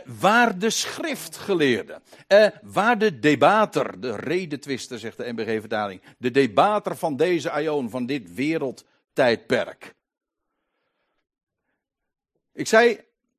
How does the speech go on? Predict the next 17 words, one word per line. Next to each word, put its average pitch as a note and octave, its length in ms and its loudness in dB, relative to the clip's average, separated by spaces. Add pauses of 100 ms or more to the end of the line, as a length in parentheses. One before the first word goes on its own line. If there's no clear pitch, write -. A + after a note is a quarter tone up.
(100)
Het F#3 180 -4
is A3 140 -6
in F3+ 80 -4
feite C#4 580 -4
een F#3+ 160 -6 (140)
universeel A3 600 -2
principe F#3 760 -8
dat D3+ 200 -6
God - 380 -12
met C3 340 -8 (180)
dwaasheid, E3 960 -10
met B2 260 -10
iets - 300 -16
wat - 400 -12 (440)
bizar F#2 640 -12
is A2+ 160 -12
eigenlijk, G#2+ 680 -12